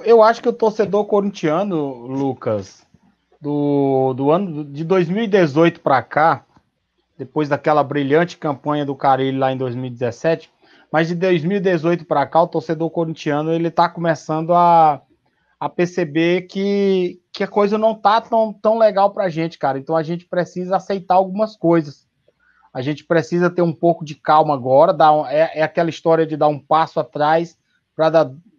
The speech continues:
hoje, dar, dar um passo atrás hoje pra dar dois passos à frente amanhã, né?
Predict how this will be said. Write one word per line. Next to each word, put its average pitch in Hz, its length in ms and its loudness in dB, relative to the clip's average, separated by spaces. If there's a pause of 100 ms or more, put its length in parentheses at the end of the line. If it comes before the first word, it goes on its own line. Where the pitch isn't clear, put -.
(500)
hoje, 170 340 4
dar, 147 200 2
dar 143 140 -2
um 147 80 0
passo 156 260 -4
atrás 131 400 -6
hoje 170 300 -4
pra 165 160 0
dar 160 140 0
dois 170 280 -2
passos 160 580 -4 (440)
à 156 60 0
frente 160 420 -2
amanhã, 160 460 0
né? 143 360 -2